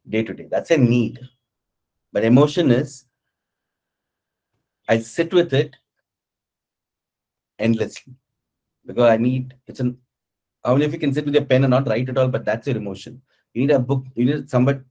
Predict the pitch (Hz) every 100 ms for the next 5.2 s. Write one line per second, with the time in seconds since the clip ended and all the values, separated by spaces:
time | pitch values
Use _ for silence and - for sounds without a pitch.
0 | - 110 120 127 123 98 - 85 87 92
1 | 98 - 104 98 _ - 82 76 _ _
2 | _ _ _ _ _ _ _ - 101 104
3 | - 101 - - 107 123 123 127 117 123
4 | 123 120 - 127 127 135 123 123 117 117
5 | 135